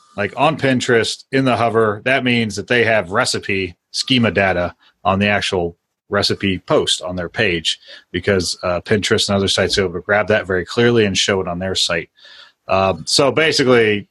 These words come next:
Yoast is tackling the problem with when there's a lot of different schema markup on a page, what happens? It becomes kind of a jumbled mess. Um, they put some examples in there, and it gets a little technical, but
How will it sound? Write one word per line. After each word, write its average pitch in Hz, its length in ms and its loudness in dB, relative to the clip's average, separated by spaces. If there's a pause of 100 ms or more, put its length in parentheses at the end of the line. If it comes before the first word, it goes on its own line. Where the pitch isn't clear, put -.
Yoast 117 380 2
is 98 120 0
tackling 98 480 0
the 90 100 -4 (180)
problem 101 400 0
with 95 320 -2
when 98 140 -2
there's 101 140 0
a 120 60 -2
lot 143 260 2
of 127 100 2
different 113 280 0
schema 120 320 2
markup 107 420 0
on 95 120 -2
a 87 40 -6
page, 101 600 0 (500)
what 110 240 2
happens? 107 480 0
It 92 140 -4
becomes 98 380 -2
kind 110 240 -2
of 90 80 -4
a 90 60 -4
jumbled 92 440 0
mess. - 560 0 (120)
Um, 92 280 -6
they 110 80 0
put 143 180 2
some 98 420 -2
examples 104 520 0
in 101 100 0
there, 104 180 2
and 107 80 2
it 107 40 -2
gets 127 180 0
a 117 60 2
little 107 240 2
technical, 101 540 -2
but 101 240 -2